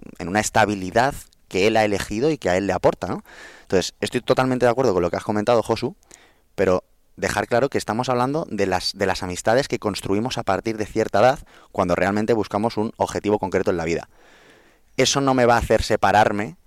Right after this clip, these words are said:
de amistades de toda la vida que me siguen aportando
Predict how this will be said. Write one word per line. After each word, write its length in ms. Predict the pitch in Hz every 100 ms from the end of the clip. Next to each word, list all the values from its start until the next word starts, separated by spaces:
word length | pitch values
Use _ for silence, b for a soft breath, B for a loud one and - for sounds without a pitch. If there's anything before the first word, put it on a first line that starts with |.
| _
de 380 | 95 87 85 80
amistades 640 | - 87 82 - 98 104 104
de 120 | 92
toda 240 | - 101
la 80 | 107
vida 300 | 107 107 185 - b b b b _
que 120 | -
me 100 | 95
siguen 200 | 95 117
aportando 680 | 123 117 110 - 113 123 147